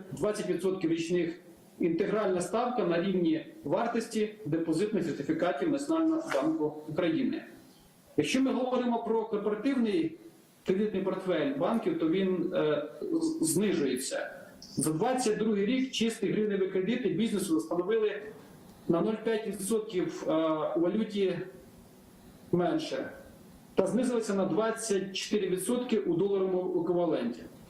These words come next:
За четвертий квартал зниження становило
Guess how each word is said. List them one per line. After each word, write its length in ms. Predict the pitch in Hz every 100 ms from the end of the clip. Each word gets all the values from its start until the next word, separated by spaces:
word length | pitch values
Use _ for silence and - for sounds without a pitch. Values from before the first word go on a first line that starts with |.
| - - - - - - 202 - - - - - - - - - - - - - - - -
За 440 | 143 196 208 196
четвертий 520 | - 196 226 247 233 -
квартал 500 | 208 202 254 254 -
зниження 260 | 202 208
становило 640 | - 196 185 175 147 -